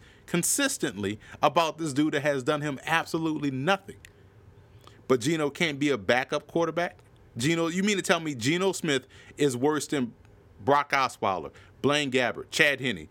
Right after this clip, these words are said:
Josh McCown, Brian Hoyer, Matt Schaub, Matt McGloin, Matt Barkley, who threw nine interceptions in two games last season? You mean to tell me that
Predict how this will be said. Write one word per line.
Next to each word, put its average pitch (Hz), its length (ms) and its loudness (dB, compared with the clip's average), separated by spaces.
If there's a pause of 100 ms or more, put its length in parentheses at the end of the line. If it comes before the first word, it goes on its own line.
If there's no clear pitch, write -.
(160)
Josh 131 280 2
McCown, 117 400 -2
Brian 143 340 2
Hoyer, 113 320 -2
Matt 131 240 2
Schaub, 120 300 0
Matt 135 200 0
McGloin, 117 340 -2 (380)
Matt 131 260 2
Barkley, 117 360 0
who 139 120 -2
threw 135 380 -2 (220)
nine 165 340 2
interceptions 160 460 -2
in 120 80 -2
two 160 180 0
games 117 380 -2 (100)
last 117 300 0
season? 101 300 -8 (1200)
You 156 200 0
mean 262 240 0
to 240 60 0
tell 240 240 2
me 190 120 -2
that 92 200 -2